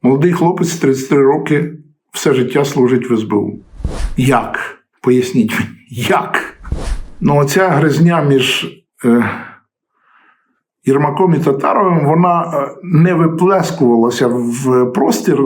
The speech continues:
аж так, е, голосно. А тирити бабліще із бюджету — це не робота на окупанта, правда? За таких обставин просити допомоги в американців?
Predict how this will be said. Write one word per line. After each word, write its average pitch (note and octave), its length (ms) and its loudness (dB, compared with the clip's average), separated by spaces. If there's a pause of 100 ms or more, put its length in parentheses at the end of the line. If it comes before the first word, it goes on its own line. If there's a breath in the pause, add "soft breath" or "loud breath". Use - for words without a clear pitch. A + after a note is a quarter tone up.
(120)
аж C#3+ 200 0
так, - 440 -4
е, - 40 2
голосно. B2+ 920 0 (640 loud breath)
А F3 100 0
тирити C#4 480 0
бабліще G#3+ 640 2
із F3+ 180 2
бюджету — F#3+ 500 2
це F#3+ 160 0
не F#3 140 4
робота F3+ 400 0
на A2+ 140 2
окупанта, G2+ 560 -6
правда? F#3 480 -2 (160)
За C#3+ 160 0
таких E3 360 0
обставин F3+ 640 0
просити D3 480 0
допомоги B2+ 640 2
в A#2 120 2
американців? B2 920 2